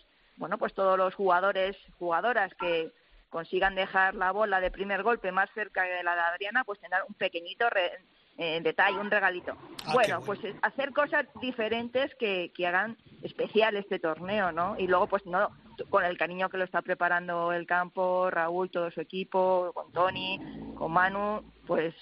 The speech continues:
Speaker 1: pues nada, que yo estoy deseando que llegue. Además, parece que nos va a dar una tregua el tiempo,
Speaker 2: Sí,
Speaker 1: o
Speaker 2: es
Speaker 1: sea, que
Speaker 2: verdad.
Speaker 1: el sábado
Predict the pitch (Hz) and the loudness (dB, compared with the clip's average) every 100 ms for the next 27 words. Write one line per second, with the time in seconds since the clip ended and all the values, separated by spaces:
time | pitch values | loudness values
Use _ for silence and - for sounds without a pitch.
0 | - - 165 160 147 165 175 170 165 160 | -10 -4 0 2 0 -2 -4 -2 -4 -6
1 | 180 190 226 208 202 202 190 185 180 208 | -4 0 2 4 4 4 2 0 2 4
2 | 202 202 208 180 185 - 196 190 185 180 | 4 2 0 0 0 -2 -6 -4 -4 0
3 | 196 185 - _ - - 175 190 196 190 | 2 2 0 _ -10 -2 0 0 0 -2
4 | - 220 220 196 170 165 - 240 262 - | -2 -2 0 2 0 0 -4 -2 -2 2
5 | 311 165 196 - 156 165 165 170 160 175 | 2 4 -2 -4 -4 -2 0 0 -2 0
6 | 180 175 180 | 2 2 -2